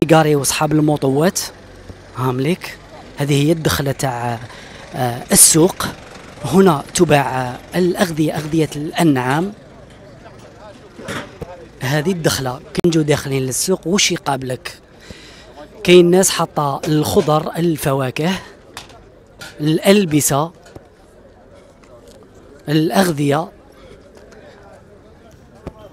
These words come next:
هكا رانا داخلين للمارشي.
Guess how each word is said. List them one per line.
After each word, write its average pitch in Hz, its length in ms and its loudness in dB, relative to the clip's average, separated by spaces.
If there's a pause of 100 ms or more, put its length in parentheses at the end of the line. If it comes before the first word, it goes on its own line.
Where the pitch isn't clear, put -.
(2250)
هكا 156 300 -2
رانا 156 400 -4
داخلين 143 420 -4
للمارشي. 135 600 0